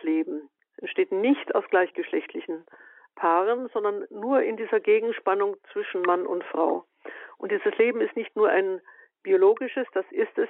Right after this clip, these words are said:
ja, es ist vor allem ein kulturelles, ein, gel-, ein mit Emo-, also mit den Leidenschaften der, des Gefühles, der Hingabe, leider auch manchmal, ähm, des, des Widerstandes.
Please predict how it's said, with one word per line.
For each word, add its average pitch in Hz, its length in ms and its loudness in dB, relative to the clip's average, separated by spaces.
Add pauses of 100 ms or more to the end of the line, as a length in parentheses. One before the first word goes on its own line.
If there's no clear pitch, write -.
ja, 220 280 0 (320)
es 196 100 -12
ist 208 140 -8
vor - 140 2
allem 208 200 2
ein 190 220 -4 (120)
kulturelles, 170 800 -2 (120)
ein, 190 220 -2
gel-, 190 380 -6
ein 185 380 0 (580)
mit 202 320 -4
Emo-, 254 420 2 (100)
also 190 200 -2
mit 180 160 -4 (240)
den 185 300 -2
Leidenschaften 220 960 0
der, 185 200 0
des 180 200 -8
Gefühles, 254 640 0 (340)
der 180 100 2
Hingabe, 226 720 0 (460)
leider 196 520 4
auch - 200 -6
manchmal, 185 640 -4 (640)
ähm, 180 460 -4
des, - 300 -2 (120)
des 185 120 -6 (100)
Widerstandes. 220 840 2